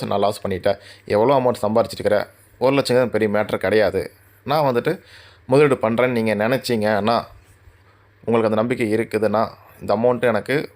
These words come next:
ஒண்ணும் பிரச்சனை இல்ல. ஆனா, இந்த ஒரு லட்சத்தை வச்சுட்டு நூறு மடங்கு உங்களால, ஆ, ப்ராஃபிட் பார்க்க முடிஞ்சுதா, so, நம்ம எல்லாருமே கோடீஸ்வரங்க பத்து வருஷத்துல. நீங்க அந்த அஞ்சு வருஷத்துல பத்து லட்சம் வந்தாலும் நீங்க போய்க்குங்க. பணம் பத்து வருஷம் ஹோல்டு பண்ணிட்டோம் அப்படின்னா, so,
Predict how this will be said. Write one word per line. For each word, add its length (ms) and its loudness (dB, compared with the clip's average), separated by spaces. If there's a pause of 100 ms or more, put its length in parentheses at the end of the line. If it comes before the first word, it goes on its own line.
(200)
ஒண்ணும் 220 -4
பிரச்சனை 340 -2
இல்ல. 340 0
ஆனா, 340 -2 (320)
இந்த 420 0
ஒரு 240 0
லட்சத்தை 440 0
வச்சுட்டு 160 -10
நூறு 280 0
மடங்கு 280 0
உங்களால, 300 0 (500)
ஆ, 340 0 (160)
ப்ராஃபிட் 300 0
பார்க்க 240 0
முடிஞ்சுதா, 500 -2
so, 140 -6
நம்ம 160 -2
எல்லாருமே 440 0 (160)
கோடீஸ்வரங்க 420 -2
பத்து 360 -2
வருஷத்துல. 340 -6 (640)
நீங்க 160 0
அந்த 120 0
அஞ்சு 200 2
வருஷத்துல 180 0
பத்து 200 -2
லட்சம் 240 0
வந்தாலும் 160 2
நீங்க 240 -2
போய்க்குங்க. 420 -6 (420)
பணம் 260 0
பத்து 220 -4
வருஷம் 260 -2
ஹோல்டு 260 2
பண்ணிட்டோம் 300 0
அப்படின்னா, 260 -4 (580)
so, 80 0